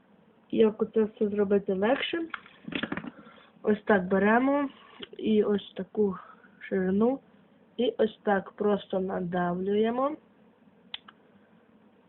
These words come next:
Ось так. Ось це все убираємо.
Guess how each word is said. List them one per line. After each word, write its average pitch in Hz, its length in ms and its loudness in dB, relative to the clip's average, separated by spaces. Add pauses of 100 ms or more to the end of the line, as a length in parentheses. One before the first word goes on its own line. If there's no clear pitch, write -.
(480)
Ось - 320 -10 (140)
так. 180 840 -8 (2000)
Ось 196 80 -10 (140)
це 214 100 -2
все 208 260 -10
убираємо. 202 840 -4